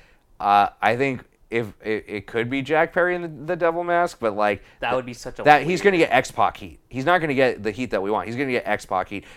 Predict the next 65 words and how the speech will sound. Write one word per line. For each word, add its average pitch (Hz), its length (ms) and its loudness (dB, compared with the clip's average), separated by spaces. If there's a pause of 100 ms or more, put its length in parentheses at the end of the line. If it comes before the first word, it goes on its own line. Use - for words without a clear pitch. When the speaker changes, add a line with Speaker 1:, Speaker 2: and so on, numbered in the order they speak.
Speaker 1:
because, 180 220 0
like, 170 240 2
dude, 170 240 -2 (580)
Jack 175 240 0
Perry's 170 240 0
been 143 160 -4
crushed - 420 2
every 123 240 -2
time 113 240 -2
by 98 140 -2
M 95 160 -8
J 92 160 -6
F. - 240 -10 (220)
Speaker 2:
Yeah. 127 340 -4 (260)
So - 200 -6
Speaker 1:
Like, 131 160 4
Speaker 2:
what's 113 280 -2
Speaker 1:
they're 165 120 8
Speaker 2:
gonna 147 100 -2
Speaker 1:
not 180 140 10
Speaker 2:
be 180 60 2
Speaker 1:
on 170 80 6
Speaker 2:
different 160 160 2
Speaker 1:
the, 139 40 -4
Speaker 2:
about 127 120 -2
this 151 140 -6
time? - 80 -10
Speaker 1:
they're 151 160 6
not 170 280 6
on 170 140 -4
the 143 60 -6
same 147 300 2
level 127 280 2
in 107 180 -4
ring. 107 240 -4 (240)
What, 120 240 0
what, 123 280 0
with 120 240 -2
Punk 180 360 2
and 147 140 -4
M 120 180 -4
J 107 200 0
F, 113 320 4 (500)
they, 139 460 2 (400)
they 139 180 2
worked 127 380 0
well. 95 520 0 (140)
And, 190 140 0
like, 220 160 4
why 123 240 2
would 247 200 0
the 160 80 -2
devil 139 380 -2
be 123 160 -4
somebody 127 400 -2
that 110 300 0
he 107 140 -12
doesn't 101 360 -2
know? 107 180 0
It's 92 140 -10
always 226 260 4
the 135 120 -4
devil 120 340 0
you 98 160 -10
know. 92 220 -10